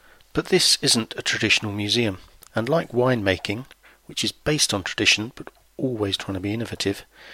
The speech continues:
we looked at innovative and exciting ways to tell this historic story. When beginning a project like this,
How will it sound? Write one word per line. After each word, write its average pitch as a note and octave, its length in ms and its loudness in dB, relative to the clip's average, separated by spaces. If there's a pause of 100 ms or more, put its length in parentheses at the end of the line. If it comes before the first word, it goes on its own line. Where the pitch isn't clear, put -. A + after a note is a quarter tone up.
(260)
we F#3 160 0
looked - 280 -2
at - 120 -8
innovative G#2 640 -2
and D3 160 -8
exciting G2+ 600 0
ways F#2+ 240 -2
to - 120 -8
tell G#2+ 280 -2
this - 420 0
historic - 560 -4
story. F#2+ 460 -4 (4000)
When F3+ 220 -2
beginning C3+ 460 2
a G2+ 40 -4
project - 460 -4
like G#2 140 -2
this, - 340 0